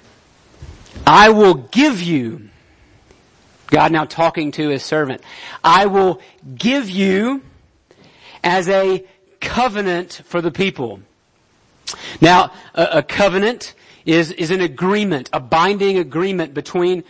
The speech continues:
two people. Our most common covenant is a marriage, uh, where two people agree to be bound to one another based on promises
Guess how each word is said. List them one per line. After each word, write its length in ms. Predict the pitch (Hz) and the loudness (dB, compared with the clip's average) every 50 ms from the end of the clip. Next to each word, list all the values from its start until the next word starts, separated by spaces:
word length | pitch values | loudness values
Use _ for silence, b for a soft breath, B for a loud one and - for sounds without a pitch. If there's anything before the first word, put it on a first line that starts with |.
| b b b b - | b b b b -10
two 160 | - 196 185 | -8 -8 -6
people. 360 | - 196 208 196 - 151 147 | -6 -6 -6 -6 -4 -4 -2
Our 120 | 156 165 170 | -2 -2 -2
most 380 | 175 180 175 165 - - b b b b b - | -2 -4 -4 -6 -8 -12 b b b b b -12
common 400 | - - 202 208 202 196 190 180 | -8 -4 -4 -4 -2 -4 -4 -6
covenant 500 | - - - 196 202 175 190 190 185 170 | -6 -6 -6 -4 -4 -4 -4 -6 -6 -6
is 120 | 170 156 | -6 -6
a 60 | 170 175 | -6 -6
marriage, 800 | 175 175 180 190 190 185 165 147 127 - - - - - - B B B B B B B B B B B | -6 -4 -4 -2 -2 -2 -2 -4 -6 -10 -14 -16 -14 -16 -18 B B B B B B B B B B B
uh, 120 | 165 165 | -2 0
where 200 | 170 165 175 170 | 0 0 -2 -4
two 280 | - - - 208 208 208 | -4 -6 -6 -6 -6 -6
people 540 | 160 - 202 208 165 175 185 180 165 147 B B B B B | -6 -6 -8 -6 -6 -6 -4 -4 -6 -6 B B B B B
agree 640 | - 165 165 139 123 165 170 185 202 220 220 220 208 185 | -6 -6 -6 -4 -4 -4 -2 -2 0 -2 -2 -2 -4 -4
to 120 | - 190 | -6 -4
be 160 | 165 175 185 | -4 -4 -4
bound 600 | 151 131 117 - 165 170 185 196 196 196 190 180 - | -6 -8 -8 -6 -4 -2 -2 -2 -2 -2 -4 -6 -6
to 100 | - 175 | -4 -4
one 160 | 175 175 175 | -4 -4 -4
another 320 | 175 170 165 160 156 147 | -4 -4 -6 -4 -6 -6
based 320 | 139 123 156 180 185 - - | -4 -4 -4 -4 -4 -6 -6
on 160 | 180 170 156 | -6 -6 -8
promises 800 | - - - 190 185 185 190 185 175 - 180 170 156 143 - B | -8 -6 -4 -2 -2 -2 -2 -4 -6 -4 -4 -4 -4 -4 -8 B